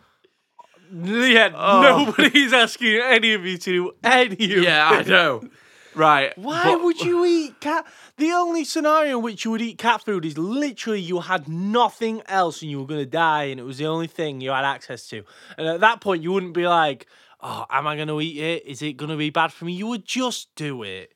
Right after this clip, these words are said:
Speaker 2: Why? I wanna know why people couldn't eat it, because it's just, like you say, it's just meat
Speaker 1: Because the
Speaker 2: and
Speaker 1: idea
Speaker 2: jelly.
Speaker 1: of it is probably disgusting, the fact that it's, like, for animals and stuff.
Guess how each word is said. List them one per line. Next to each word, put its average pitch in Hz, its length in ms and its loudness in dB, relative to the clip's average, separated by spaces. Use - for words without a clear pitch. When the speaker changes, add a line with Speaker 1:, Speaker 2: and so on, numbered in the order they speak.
Speaker 2:
Why? 262 320 2
I 220 220 0
wanna 311 220 -6
know 226 180 -2
why 160 280 2
people 165 420 -10
couldn't 117 440 -10
eat 220 380 -10
it, 107 120 -8
because 110 220 -18
it's 214 160 -18
just, - 220 -14
like 214 160 -4
you 185 80 -14
say, 339 200 -8
it's - 120 -12
just - 140 -20
meat 123 240 -8
Speaker 1:
Because 247 140 -4
the 180 180 -2
Speaker 2:
and 180 140 0
Speaker 1:
idea 147 240 -4
Speaker 2:
jelly. 165 240 0
Speaker 1:
of 120 100 -10
it 120 160 -6
is 120 160 -16
probably 123 480 -10
disgusting, - 880 -14
the 95 80 -20
fact - 280 -10
that 98 180 -16
it's, 98 180 -20
like, 104 240 -12
for 101 160 -14
animals 98 560 -12
and 92 160 -20
stuff. - 580 -20